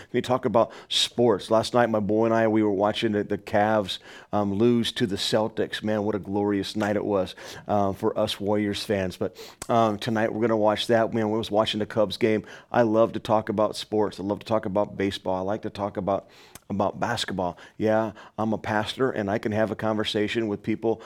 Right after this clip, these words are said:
about things that don't pertain to the church. And I do this when I'm in the grocery store, at Kroger, or wherever I go. And I've been able to establish some relationships, even with some clerks in grocery stores. And eventually,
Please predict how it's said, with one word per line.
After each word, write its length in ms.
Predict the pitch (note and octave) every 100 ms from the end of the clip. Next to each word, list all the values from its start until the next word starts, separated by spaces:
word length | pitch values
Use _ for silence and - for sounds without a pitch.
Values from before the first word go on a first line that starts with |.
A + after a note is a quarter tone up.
| - -
about 340 | E2+ G#2 -
things 220 | A#2+ A#2
that 100 | G#2+
don't 240 | G#2+ G#2 G#2
pertain 300 | F#2+ G#2+ G#2
to 60 |
the 40 | G2
church. 460 | - D3 A#2+ - - - - - -
And 120 | G2+
I 80 | G#2
do 180 | G2+ A2+
this 220 | A#2 A#2
when 160 | G2 G#2
I'm 200 | G#2 G#2+
in 100 | A2
the 60 |
grocery 340 | G#2 A2+ A#2+ A2
store, 320 | - G2 -
at 120 | -
Kroger, 320 | - A#2 A#2
or 120 | F#2+
wherever 400 | F2 G2+ G#2 G#2+
I 60 | A2
go. 260 | A2+ A#2+ F#2+ - - -
And 120 | G2+
I've 220 | G2 G2+
been 140 | G#2
able 240 | A2 A#2+ A2
to 60 |
establish 420 | G2 - G#2 A2 A2
some 160 | G#2
relationships, 800 | G2+ F#2+ G#2 C3+ C#3 - A2 G2
even 180 | C3+ G#3+
with 140 | B3+
some 160 | - D3+
clerks 420 | - D3 F#3 -
in 80 | A#2+
grocery 320 | A2 C3 C#3
stores. 340 | - A2 A2 A2 - - -
And 100 | A#2+
eventually, 960 | A#2+ A2 A2+ E3 G3+ - C3 A2 C3 C#3